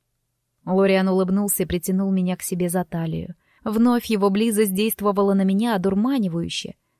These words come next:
Голова закружилась, я вдохнула запах хвои и обхватила дознавателя за плечи. «А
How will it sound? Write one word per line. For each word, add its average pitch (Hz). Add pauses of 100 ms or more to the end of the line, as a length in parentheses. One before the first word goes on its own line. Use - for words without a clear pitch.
(160)
Голова 208
закружилась, 190 (200)
я 254
вдохнула 240
запах 214
хвои 202
и 185
обхватила 185
дознавателя 185
за 170
плечи. 170 (960)
«А 151